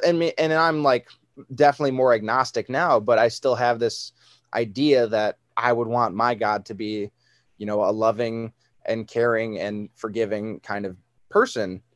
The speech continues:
and just, like, idea. And I'm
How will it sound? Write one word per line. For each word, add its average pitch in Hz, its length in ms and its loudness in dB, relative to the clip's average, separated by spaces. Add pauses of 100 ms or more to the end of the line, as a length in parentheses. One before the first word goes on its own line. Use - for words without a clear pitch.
(140)
and 117 180 -4
just, 110 300 -4 (360)
like, 107 300 -8 (240)
idea. 117 680 0 (880)
And 131 280 2
I'm 127 420 0